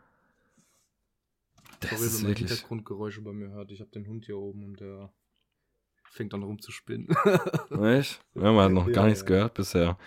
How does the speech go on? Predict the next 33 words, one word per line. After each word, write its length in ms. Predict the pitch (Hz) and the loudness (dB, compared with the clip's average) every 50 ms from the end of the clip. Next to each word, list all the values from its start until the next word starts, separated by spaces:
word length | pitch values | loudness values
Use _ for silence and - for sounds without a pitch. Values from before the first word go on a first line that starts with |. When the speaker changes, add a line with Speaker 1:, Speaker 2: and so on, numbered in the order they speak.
| - - - - - - - - | -20 -20 -18 -16 -16 -14 -10 2
Speaker 1:
Ähm, 400 | - 107 113 113 113 113 113 104 | 6 8 10 10 10 8 8 8
ja, 180 | 110 120 127 120 | 8 8 8 8
was 160 | 123 117 - 135 | 6 4 6 4
auch 200 | 131 127 117 123 | 4 4 4 2
extrem 480 | 127 123 - - - - 127 135 127 | 2 0 0 -2 -2 2 4 4 4
ernüchternd 500 | 120 120 123 131 135 - - 131 127 127 | 6 4 4 4 2 2 2 2 2 4
sein 280 | 127 131 123 127 127 123 | 4 4 4 4 6 4
wird, 160 | 127 127 - | 4 2 2
ne, 200 | 110 117 123 120 | 2 2 4 4
ist 180 | 113 110 - - | 2 0 0 0
für 140 | 113 104 | 0 2
Haas. 440 | 107 113 110 123 139 135 - - 113 - - _ _ _ | 4 6 6 6 4 4 -2 -6 -10 -14 -18 _ _ _
Auch 260 | - 110 113 113 123 | 4 4 4 4 6
letzter 460 | 113 110 117 127 127 - - - 117 | 6 8 8 8 8 6 4 4 4
Speaker 2:
Mhm. 40 | 104 | 4
Speaker 1:
Platz 320 | 101 117 120 127 - - 123 | 4 2 2 2 2 2 2
einfach 280 | 123 131 127 131 127 | 2 4 6 6 6
in 80 | 127 120 | 8 8
den 80 | 110 | 10
letzten 320 | 110 113 110 - - 113 101 | 10 8 8 6 0 -4 -2
zwei 240 | - - 113 110 107 | 4 8 8 8 10
Rennen. 280 | 107 113 117 120 110 - - - - - - - | 10 8 8 6 2 -4 -12 -20 -20 -20 -16 -12
Zwei 280 | - - - 113 117 117 | -12 2 4 6 6 6
Plätze 360 | - 127 123 110 110 117 117 | 6 4 4 4 4 -2 0
Speaker 2:
Ja. 0 | |
Speaker 1:
verloren, 520 | - 123 120 120 120 120 123 123 123 120 113 | 2 2 4 6 8 6 6 6 4 4 4
wirklich 280 | 117 110 110 - - | 4 2 2 -2 -4
mit 120 | 117 101 - | -4 -4 -2
zwölf 340 | - 117 123 131 131 - | 6 8 8 8 8 6
Punkten 280 | - - 139 139 104 127 | 0 0 0 2 4 8
nur 120 | 135 123 | 8 10
letzter 340 | 120 123 127 - - - 127 | 10 10 10 8 6 4 6
geworden. 420 | 120 120 120 120 127 127 127 131 | 6 8 10 10 10 10 10 8